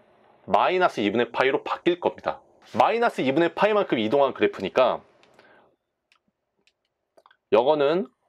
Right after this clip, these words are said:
Y는 사인 X 그래프거든요. 이렇게 마이너스 이 분의 파이만큼 이동하면은 어떻게 되느냐? Y는 사인 X 대신에 X 플러스 이 분의 파이를 넣어주면 됩니다.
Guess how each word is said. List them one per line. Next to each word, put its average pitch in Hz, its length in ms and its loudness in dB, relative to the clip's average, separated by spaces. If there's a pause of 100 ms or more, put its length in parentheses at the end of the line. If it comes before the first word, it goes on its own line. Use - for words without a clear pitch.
(140)
Y는 156 520 2
사인 196 340 2
X 120 200 -2
그래프거든요. 95 680 -2 (520)
이렇게 151 300 2
마이너스 160 580 0
이 117 120 0
분의 143 220 0
파이만큼 208 420 0
이동하면은 156 800 0
어떻게 135 320 0
되느냐? 87 400 -2 (1080)
Y는 135 1040 0 (600)
사인 160 480 0 (360)
X 156 280 2
대신에 113 540 0 (240)
X 139 360 0
플러스 180 320 0
이 120 240 0
분의 147 260 -2
파이를 165 400 2
넣어주면 101 460 0
됩니다. 80 380 -8